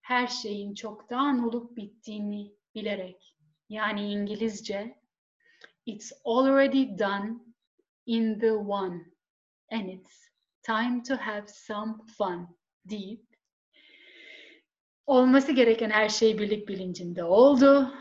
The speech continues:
Ben bunu gözlemliyorum ve bu gözlemleme sürecinde yüzüme kocaman bir gülümseme koyuyorum deyip yüzüne o güzel gülümsemeni koy şimdi.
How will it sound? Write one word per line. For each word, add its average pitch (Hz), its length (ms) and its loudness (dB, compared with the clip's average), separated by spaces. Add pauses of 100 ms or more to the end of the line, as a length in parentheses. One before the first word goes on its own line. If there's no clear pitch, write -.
Ben 196 400 -2
bunu 180 180 -10
gözlemliyorum 226 1300 4
ve 208 120 0
bu 208 80 -2
gözlemleme 196 840 -2
sürecinde 190 520 -4
yüzüme 190 500 -6
kocaman 220 580 2
bir 202 100 -4
gülümseme 185 600 -10
koyuyorum 185 600 -8
deyip 196 320 -10
yüzüne 202 300 -8
o 196 160 -4
güzel 262 440 4
gülümsemeni 220 720 -4
koy 208 240 -8
şimdi. 202 640 -14